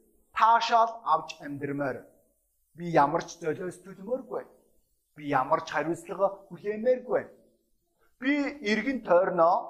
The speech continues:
зөвхөн өөртөө таалагддаг тэр хүмүүсийг л байлгахыг хүсэж байна. Библи юу гэж хэлэх нь хамаа байхгүй. Би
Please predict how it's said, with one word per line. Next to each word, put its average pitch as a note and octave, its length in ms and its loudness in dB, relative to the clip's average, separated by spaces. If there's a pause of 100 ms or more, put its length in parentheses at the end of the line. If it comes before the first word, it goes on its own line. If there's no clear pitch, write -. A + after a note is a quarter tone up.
(440)
зөвхөн A#3+ 400 -4 (320)
өөртөө C4 520 0 (120)
таалагддаг A#3 640 0
тэр A#3 160 -10
хүмүүсийг F#3 640 -10
л A3 120 -20 (280)
байлгахыг D3+ 560 -2
хүсэж - 280 -20 (120)
байна. - 140 -20 (1200)
Библи F4+ 480 2
юу D#4+ 160 4
гэж - 60 -8 (100)
хэлэх C#4+ 160 -8
нь C4 80 -10
хамаа A#3+ 400 4
байхгүй. - 400 -4 (880)
Би A#3 80 -6